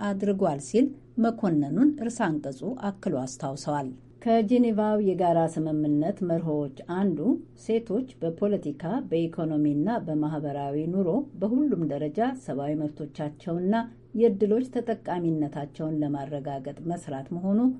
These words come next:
በሰነዱ እንደተቀመጠ ርዕሰ አንቀጹ አውስቷል። ዩናይትድ ስቴትስ ጄኔቫ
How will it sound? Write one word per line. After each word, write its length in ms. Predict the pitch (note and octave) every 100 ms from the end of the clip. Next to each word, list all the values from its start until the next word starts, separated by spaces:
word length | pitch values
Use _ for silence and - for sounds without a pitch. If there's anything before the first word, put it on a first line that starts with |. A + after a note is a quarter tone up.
| - -
በሰነዱ 520 | - C4 G#3+ D3+ C3 D3 D3+
እንደተቀመጠ 760 | F3+ E3+ D3 B2+ D3 D3+ E3+ F#3 A3
ርዕሰ 220 | F#3+ G3 D3+
አንቀጹ 380 | C3+ C3 C#3 D#3+ G#3+ A#3
አውስቷል። 580 | D#3 C3+ D#3 - D#3 C#3+ B2+ - - -
ዩናይትድ 480 | F#3 G#3 B3 C4 B3+
ስቴትስ 460 | - - C#3+ D#3 - F3+
ጄኔቫ 340 | G3 G3 F#3+